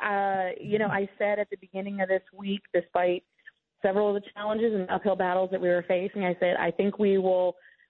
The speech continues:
one, have Kevin McCarthy as speaker when it is all said and done. And two, I think we will be better for having gone through this process." And now,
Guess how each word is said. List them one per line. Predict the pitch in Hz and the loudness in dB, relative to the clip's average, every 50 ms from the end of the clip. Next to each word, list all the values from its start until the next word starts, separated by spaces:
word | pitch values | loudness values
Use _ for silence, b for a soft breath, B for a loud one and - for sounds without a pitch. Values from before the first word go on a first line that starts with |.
| _ - | _ -18
one, | 185 170 170 185 208 220 240 254 269 285 285 - - | -8 -4 -2 -2 0 0 0 0 -2 -2 -4 -6 -6
have | - 196 208 202 202 | -4 -2 -2 -2 0
Kevin | - 202 196 202 | 0 0 0 0
McCarthy | 196 185 - 190 180 170 - 165 156 | -2 0 0 0 -2 -2 -2 -2 -4
as | 156 - | -4 -4
speaker | - 151 135 135 - - - - - - | -4 -6 -2 -2 -2 -2 -2 -4 -8 -6
when | 165 156 160 160 156 156 | -2 0 2 2 2 2
it | 151 151 | 2 2
is | 151 147 | 2 2
all | 156 147 143 147 | 0 -2 -2 -2
said | - 139 135 | -2 -2 -2
and | 139 139 | -2 -2
done. | 143 135 139 143 - | -2 -2 -2 -4 -4
And | 151 156 156 - | -4 -4 -4 -2
two, | - 208 202 214 233 - - | 0 2 2 2 2 0 0
I | 175 | -2
think | 175 - 185 185 - | -4 -4 -4 -2 0
we | 180 | 2
will | 170 170 165 | 2 2 0
be | 170 165 | 0 -2
better | 156 170 170 170 185 196 180 | 0 0 0 0 0 -2 -2
for | - 175 | -2 -2
having | 170 165 160 165 165 | -2 -2 -2 -2 -2
gone | 156 160 156 156 156 | -2 -2 -4 -4 -6
through | 165 151 | -4 -4
this | 151 147 - | -4 -4 -4
process." | - 170 151 156 165 - - 185 185 190 - _ _ b b b b b b _ - | -4 -4 -2 -2 -2 -2 0 0 0 -2 -4 _ _ b b b b b b _ -4
And | 170 170 | -2 0
now, | 170 175 170 170 | 2 2 2 0